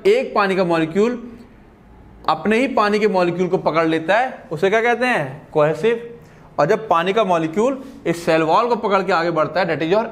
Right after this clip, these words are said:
adhesive। बात समझ में आ रही है? ये line थोड़ी सी हो जाती है बच्चों के लिए confusion, cohesive and adhesive। Clear है? बात समझ में आ गई? cohesive, adhesive,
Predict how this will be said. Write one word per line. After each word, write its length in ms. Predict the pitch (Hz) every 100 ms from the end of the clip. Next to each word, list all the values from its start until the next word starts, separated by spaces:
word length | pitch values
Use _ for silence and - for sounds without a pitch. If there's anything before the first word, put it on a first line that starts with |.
| 135
adhesive। 420 | 135 131 113 104 - - - - - - 120
बात 200 | 143 190
समझ 140 | 202
में 120 | 214
आ 60 | 202
रही 160 | 202 226
है? 200 | 247 247 - - 127
ये 200 | 170 220
line 400 | 160 151 156 156 190
थोड़ी 200 | 220 202
सी 180 | 160
हो 200 | 160 151
जाती 260 | 135 127 170
है 60 | 170
बच्चों 300 | 131 143 123
के 100 | 143
लिए 100 | 180
confusion, 560 | 131 120 131 139 202 - - - -
cohesive 400 | 131 131 131 170
and 160 | 175 196 127
adhesive। 400 | 117 110 110 101 - - - - - -
Clear 300 | 196 247 240
है? 480 | 247 262 - - - - - - - - -
बात 200 | 127 156
समझ 140 | 175 196
में 120 | 202
आ 80 | 190
गई? 180 | 202 233
cohesive, 380 | 226 175 175
adhesive, 400 | 196 185 180 220